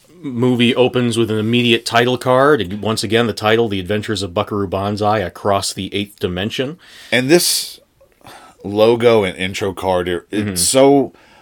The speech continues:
Speaker 2: it's hard to explain 'cause it's typography.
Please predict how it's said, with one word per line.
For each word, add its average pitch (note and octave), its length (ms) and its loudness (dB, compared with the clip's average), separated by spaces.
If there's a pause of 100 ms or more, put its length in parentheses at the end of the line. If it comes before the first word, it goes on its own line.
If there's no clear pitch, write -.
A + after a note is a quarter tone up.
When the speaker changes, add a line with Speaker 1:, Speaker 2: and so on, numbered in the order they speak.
(240)
Speaker 2:
it's C3+ 120 0
hard E3+ 160 6
to C3+ 60 2
explain A2 480 -2
'cause F2 120 -10
it's - 420 -4 (100)
typography. G#2+ 760 2